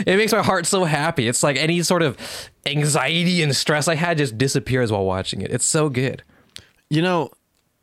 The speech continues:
Speaker 2: it's really cool that, like, we can have the, the musician's perspective on, like,
Speaker 1: Mm-hmm,
Speaker 2: the
Speaker 1: mm-hmm.
Speaker 2: performances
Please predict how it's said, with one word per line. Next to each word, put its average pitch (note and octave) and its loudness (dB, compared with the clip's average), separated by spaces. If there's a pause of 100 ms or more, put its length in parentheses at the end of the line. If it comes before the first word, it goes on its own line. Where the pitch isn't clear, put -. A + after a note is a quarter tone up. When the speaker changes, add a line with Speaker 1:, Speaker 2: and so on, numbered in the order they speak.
(540)
Speaker 2:
it's D#3+ 0
really G#3+ 0
cool C#3+ 0
that, A#2 0 (640)
like, A#2+ 0 (800)
we B2+ 0
can B2+ 0
have A#2+ 0
the, A2 2
the A#2 0
musician's A2+ 0
perspective A2 -4
on, G#2 -2
like, A2+ 0
Speaker 1:
Mm-hmm, A2+ 2
Speaker 2:
the A#2+ 0
Speaker 1:
mm-hmm. G#2 2
Speaker 2:
performances A2 -2